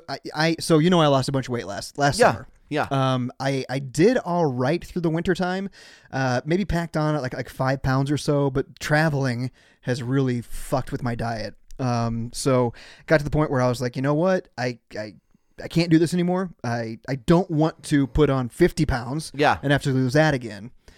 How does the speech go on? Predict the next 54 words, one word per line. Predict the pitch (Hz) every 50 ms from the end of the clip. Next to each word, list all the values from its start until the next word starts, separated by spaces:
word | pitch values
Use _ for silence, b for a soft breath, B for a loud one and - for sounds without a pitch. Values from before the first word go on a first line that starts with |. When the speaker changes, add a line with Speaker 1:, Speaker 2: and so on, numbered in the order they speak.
| b b b b
Speaker 1:
So | b - - 156 143 147 156 -
really, | 180 240 254 208 170 156 151 - -
uh, | 151 - _ _ - B B B - -
honestly, | 220 269 240 156 160 151 139 -
right | 143 165 190 -
now | 156 151 160 190 208 214 196 - _ _ -
Speaker 2:
The | -
bacon's | 87 135 131 127 - 123 110 101
hitting | - 123 - 92 110
now, | 110 104 101 101
the | 104 107 107 107 110 -
Speaker 1:
Is | 143 143 160
it? |
Speaker 2:
aftertaste. | 180 - - - -
Yeah. | 117 113 107 98 - - - - 92 98
Bacon's | 131 143 143 143 143 135
coming | - 151 147 143 143
on | 139 131
strong. | - - 135 120 113 107 B B B B
Speaker 1:
Right | B 139 160 185 170
now, | 156 165 190 208 202 -
I | 156 151
am | 143 131 127
sitting | - - - 254 269 233 190 160 - -
at | 127 123 123 127 - - - _ -
where, | 143 131 135 139 135 135 135 131 131 127 127 - _ _ _ _ _ _ _ _ _ _ _ _ _ _
remember | - 185 220 220 190
the | -
first | - 190 165 -
time | 180 165 165
we | 160 156
did | 151 156 151 143 -
a, | 139 135 135 131 131
uh, | 127 123 127 -
a | - 123
weight | 139 147 117
loss | 143 147 143
challenge? | - 165 151 151 151 156 123 120
Speaker 2:
Mm-hmm. | 139 170 175 - -
Speaker 1:
I | 135 135
got | 143 135 123
down | - 139 131 127
to, |
like, | 123 - -
two | - 151 135
twenty-two, | - - 151 135 127 - - 143 139 143
and | 143 131
I | 117
was, | 117 117
like, | 120 143
really | 135 139 143 143 143 139 139 131
happy | 127 127 127 131 - 147
about | 143 151 151 -
that. | - 165 165 165 -